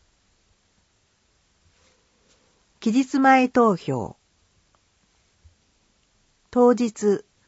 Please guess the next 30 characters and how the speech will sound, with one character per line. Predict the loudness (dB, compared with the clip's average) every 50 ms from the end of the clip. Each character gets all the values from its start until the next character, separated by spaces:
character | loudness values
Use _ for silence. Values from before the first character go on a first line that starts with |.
| _ _ _ _ _ _
投 | -2 0 2 2 0
票 | 0 0 0 0 0
所 | 0 0 0 2
へ | 2 0
行 | -2 -2 -4
く | _
こ | -8 _ -6 -2
と | -2 -2
が | 0 0 -2 -2
で | -4 -6
き | -6 -6 -4
な | -2 0 0 0
い | -2 -2
旨 | -4 -4 -6 -6 -6 -4
の | -4 -6 -6 -8 -10 _ _ _ _ _ _
宣 | -4 -2 0 0 0 -2 -6
誓 | -6 -2 0 0 0 0 -2
書 | -4 -4 -2 -2
を | -2 -4
記 | -6 -12 -6
載 | -2 0 0 0 -2
す | -4 -4 -4 -2
る | -2 -2
必 | -4 -4 -12 -8 -4 -2
要 | 0 0 0 -2
が | -2 -2 -2 -2
あ | -4
り | -4 -6 -8
ま | -8 -10 -12
す。 | -16 -20 -20 _ _